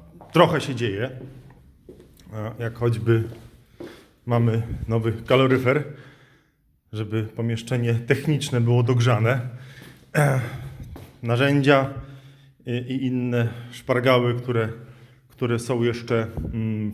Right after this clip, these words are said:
w, no, nieposprzątane, no bo wciąż się dzieje. Mamy już alarm, mamy monitoring. Mm, tak wyglądają, tak wyglądają blaty. Mm,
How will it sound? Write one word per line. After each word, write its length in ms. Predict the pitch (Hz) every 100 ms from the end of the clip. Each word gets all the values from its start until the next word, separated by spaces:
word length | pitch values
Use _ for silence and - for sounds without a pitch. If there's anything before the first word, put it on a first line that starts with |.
| 107
w, 1040 | 120 104 104 101 101 98 98 - 57 - -
no, 140 | 214
nieposprzątane, 640 | 190 160 - 175 180 156 120
no 120 | 120
bo 80 | 117
wciąż 340 | - 131 -
się 100 | 120
dzieje. 400 | 110 101 123 127 - - - - -
Mamy 300 | 131 127 120
już 260 | 110 92
alarm, 460 | 151 175 165 160 160 131 - - - - _ _ _ _ -
mamy 520 | 117 113 110 104 104 92 - - - _ _ - - -
monitoring. 680 | 110 110 170 160 156 156 - - - - - _ - _ _ - - -
Mm, 260 | 110 110 107 - - - - - - - -
tak 180 | 135
wyglądają, 600 | 120 120 123 131 123 120 104 - - - _ _ _ _ _ _ _ _ _ -
tak 200 | 127 123
wyglądają 520 | 117 123 123 120 110 104
blaty. 440 | 110 107 143 175 - - - - - - - - _ _ _ _ _ -
Mm, 480 | 104 104 104 104 104